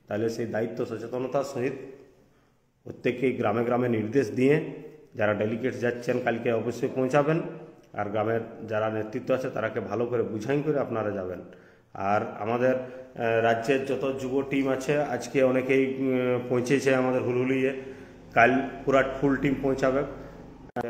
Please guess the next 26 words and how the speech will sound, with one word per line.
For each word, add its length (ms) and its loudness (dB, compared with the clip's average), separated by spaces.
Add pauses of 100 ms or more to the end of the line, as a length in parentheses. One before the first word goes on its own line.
(360)
আগামী 380 -2
দিনের 400 -2
যে 120 -2
প্রোগ্রাম, 680 0 (160)
আগামী 280 -4
দিনের 220 -2
যে 100 -4
কর্মসূচি 640 -6
সেটাকে 460 -6
সফল 340 -6
করার 300 -2
জন্যে 320 -2 (440)
প্রত্যেকে 640 -2 (160)
মানে 400 -2 (220)
জান 180 4
লাগাই 280 2
দিতে 240 -2
হবে। 220 -10 (680)
আমাদের 320 -2
নেতৃত্বরা 880 0 (180)
যেভাবে 360 0
নির্দেশ 380 -2
দিয়েছে 480 -2
সেই 280 -4
নির্দেশ 400 -4
মতো, 380 -2